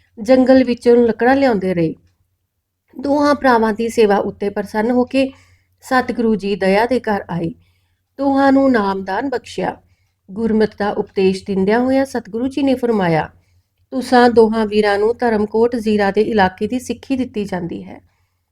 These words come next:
ਗੁਰਮਤਿ ਦਾ ਪ੍ਰਚਾਰ ਕਰੋ। ਘਰ ਘਰ ਧਰਮਸ਼ਾਲਾ ਬਣਵਾਉਣੀ ਤੇ ਲੋਕਾਂ ਨੂੰ ਮਨਮਤ ਵੱਲੋਂ ਮੋੜ ਕੇ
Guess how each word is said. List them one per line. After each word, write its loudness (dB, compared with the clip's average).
ਗੁਰਮਤਿ -4
ਦਾ 0
ਪ੍ਰਚਾਰ -4
ਕਰੋ। -2
ਘਰ 0
ਘਰ 4
ਧਰਮਸ਼ਾਲਾ -2
ਬਣਵਾਉਣੀ 0
ਤੇ 0
ਲੋਕਾਂ 4
ਨੂੰ 2
ਮਨਮਤ -4
ਵੱਲੋਂ -2
ਮੋੜ -2
ਕੇ -4